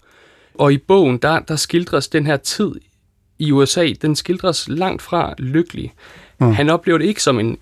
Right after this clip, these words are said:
Speaker 1: en frisættelse og en mulighed, og han er økonomisk under pres, og man anerkender ikke rigtig hans originalitet.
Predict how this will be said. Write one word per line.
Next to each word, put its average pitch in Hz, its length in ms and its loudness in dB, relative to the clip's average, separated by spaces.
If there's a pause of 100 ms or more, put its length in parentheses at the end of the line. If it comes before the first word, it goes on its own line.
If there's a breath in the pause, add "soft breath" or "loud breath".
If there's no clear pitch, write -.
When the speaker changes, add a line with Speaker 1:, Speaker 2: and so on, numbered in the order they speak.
Speaker 1:
en 127 140 2
frisættelse 113 760 0
og 110 60 2
en 120 100 2
mulighed, 127 520 0 (260)
og 127 200 2
han 127 200 -2
er 117 200 0
økonomisk 143 720 0
under 131 160 0
pres, - 640 -6 (400 loud breath)
og 139 120 2
man 139 140 4
anerkender 147 460 0
ikke - 140 -4
rigtig 139 240 -4
hans 123 280 -2 (140)
originalitet. 131 960 -2